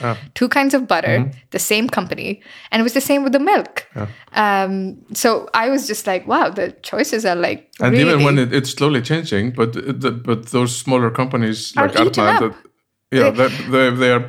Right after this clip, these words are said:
Speaker 1: being pushed out.
Speaker 2: Yeah. I mean, I think what our companies like Arna is doing is, like, really important. Such a homegrown brand.
Speaker 1: Yeah.
Speaker 2: And sort of, like, you know, um, they also interestingly seem to use less sugar
Speaker 1: Yeah.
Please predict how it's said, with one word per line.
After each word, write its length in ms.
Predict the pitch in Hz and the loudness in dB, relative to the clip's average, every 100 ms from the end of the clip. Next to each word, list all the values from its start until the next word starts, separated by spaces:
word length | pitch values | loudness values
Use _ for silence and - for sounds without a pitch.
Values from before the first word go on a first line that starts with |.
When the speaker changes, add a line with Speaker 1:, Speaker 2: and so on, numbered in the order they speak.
| - | -8
Speaker 1:
being 240 | - 123 120 | -2 0 0
pushed 260 | 135 120 135 | -4 -4 -4
out. 240 | 85 - - 294 | -6 -10 -2 2
Speaker 2:
Yeah. 260 | 302 226 - - - | 2 2 -6 -10 -2
I 20 | |
mean, 180 | 294 311 247 | 0 0 -2
I 40 | |
think 220 | 269 339 302 | 0 -2 0
what 240 | 240 277 - | 0 0 0
our 160 | 247 | -4
companies 400 | - 262 247 247 233 | -2 -4 -2 -2 -2
like 160 | 214 | -2
Arna 300 | 220 214 220 202 | -2 -4 -2 -2
is 100 | 202 | -2
doing 220 | 208 190 | -4 -2
is, 140 | 196 | 0
like, 240 | 180 180 - | 0 -2 -4
really 420 | 202 185 220 208 | -6 0 0 2
important. 440 | 185 175 180 - - | 0 0 -2 0 -6
Such 140 | 240 | -2
a 60 | 220 | 0
homegrown 480 | 220 208 202 190 | 0 0 -2 -4
brand. 380 | 180 185 170 185 - | -2 -2 -2 -8 -4
Speaker 1:
Yeah. 180 | 113 - - | -4 -4 -6
Speaker 2:
And 140 | 208 - | -4 -2
sort 140 | 202 | -2
of, 160 | 185 196 | -4 0
like, 400 | 185 180 - - - | 0 0 -8 -16 -4
you 160 | 214 | -2
know, 240 | 202 180 175 _ | 0 -2 -6 _
um, 360 | - 185 175 - - - - - | 0 0 -2 -14 -18 -18 -16 0
they 200 | 254 - | 0 2
also 240 | - 190 - | 0 0 0
interestingly 440 | 262 262 - 214 | -2 -2 -2 -4
seem 180 | 202 208 | -2 -2
to 80 | 208 | -2
use 240 | 196 190 190 | 0 0 2
less 160 | 185 | 0
sugar 500 | 190 - 196 208 302 339 _ _ | 0 -2 -2 2 0 -2 _ _
Speaker 1:
Yeah. 100 | - | -12